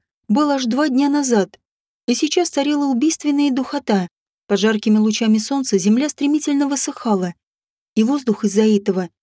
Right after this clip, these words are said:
становился влажным и горячим. Дариласа уже вся была потная,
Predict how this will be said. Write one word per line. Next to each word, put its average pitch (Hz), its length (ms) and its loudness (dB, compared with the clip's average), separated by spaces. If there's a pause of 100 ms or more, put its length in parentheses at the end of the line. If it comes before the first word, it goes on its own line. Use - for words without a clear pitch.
(160)
становился 285 640 0
влажным 294 420 0
и - 20 -2
горячим. 208 600 0 (580)
Дариласа 302 460 2
уже 285 180 -2
вся 302 200 -2
была 277 220 0
потная, 196 560 0